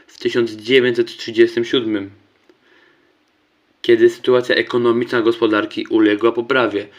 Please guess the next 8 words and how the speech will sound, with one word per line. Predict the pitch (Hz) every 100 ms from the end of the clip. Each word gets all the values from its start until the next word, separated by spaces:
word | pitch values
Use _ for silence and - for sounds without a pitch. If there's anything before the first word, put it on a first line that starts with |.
| - _ _ _ _
Umożliwiło | 147 151 143 147 135 165 160 143
to | - 123 117 _
odkupienie | 131 123 135 127 151 135 127
od | 123 117
rodziny | 123 120 127 127
Donesmarków | 120 123 117 123 117 107 113 110
zakładów | 123 123 117 120
cynkowych. | - 151 156 127 101 98